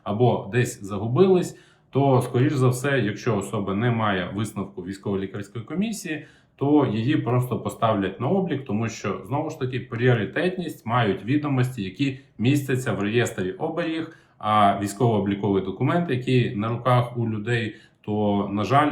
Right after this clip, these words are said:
його цінність дуже сильно понизилась разом з прийняттям цієї постанови номер п'ятсот п'ятдесят дев'ять Кабінетом Міністрів України. На жаль, друзі, тому що,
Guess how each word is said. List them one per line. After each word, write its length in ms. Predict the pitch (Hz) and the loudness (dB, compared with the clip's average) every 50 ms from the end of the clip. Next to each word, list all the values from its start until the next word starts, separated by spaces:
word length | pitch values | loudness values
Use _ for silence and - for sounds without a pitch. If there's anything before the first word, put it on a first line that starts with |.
| 127 - | -2 -2
його 400 | 101 107 110 95 117 123 117 110 | -2 -2 0 2 4 4 4 2
цінність 800 | 92 - - - 147 147 143 135 127 120 - - - - 107 98 | 0 -4 -4 -2 0 2 2 2 2 0 0 -4 -10 -16 -8 0
дуже 420 | 113 127 123 117 107 98 98 98 | 2 4 4 4 2 0 -2 -4
сильно 360 | - - 127 117 113 110 98 | -4 -4 -2 -2 0 0 -2
понизилась 760 | 87 - 101 98 127 147 147 139 135 123 120 113 101 - - - - - _ - | -4 -4 -4 -2 0 0 0 0 0 0 0 0 -2 -4 -8 -16 -20 -20 _ -8
разом 400 | - 110 120 131 131 127 123 104 | -4 0 2 4 4 4 4 4
з 80 | 98 95 | 2 0
прийняттям 560 | 101 107 104 107 107 98 - 139 143 151 139 | 0 0 0 0 0 0 2 2 2 2 2
цієї 380 | 127 - 113 107 113 113 107 95 | 0 0 0 0 2 4 4 2
постанови 560 | 95 - 95 - - 104 107 135 147 135 117 | 2 -2 -6 -8 -4 -2 0 2 2 2 2
номер 360 | 101 107 120 123 117 104 90 | 2 2 2 2 0 0 -2
п'ятсот 320 | - 95 - - 113 98 - | -8 -8 -6 -6 -6 -6 -6
п'ятдесят 400 | 98 87 87 - - - 82 95 | -8 -10 -10 -12 -16 -16 -10 -4
дев'ять 340 | 117 147 160 147 131 127 - - _ _ _ - | -2 -2 0 -2 -2 -6 -8 -16 _ _ _ 0
Кабінетом 540 | - 123 - 131 143 165 175 - 151 131 | 2 4 6 8 8 8 8 8 6 6
Міністрів 540 | 123 120 117 127 135 131 - - 127 120 120 | 6 8 8 6 6 6 4 4 4 6 6
України. 600 | 123 117 - 131 131 131 127 113 104 95 92 92 | 4 4 4 6 6 8 8 6 4 4 2 2
На 160 | 92 98 120 | 2 2 2
жаль, 340 | 123 135 135 113 98 92 90 | 4 6 6 6 6 6 2
друзі, 380 | - 123 151 180 185 160 156 135 | 2 2 4 4 4 4 2 0
тому 280 | 123 - 110 113 117 | 0 0 0 0 0
що, 300 | 117 - - - - 107 | -2 -4 -8 -6 -2 0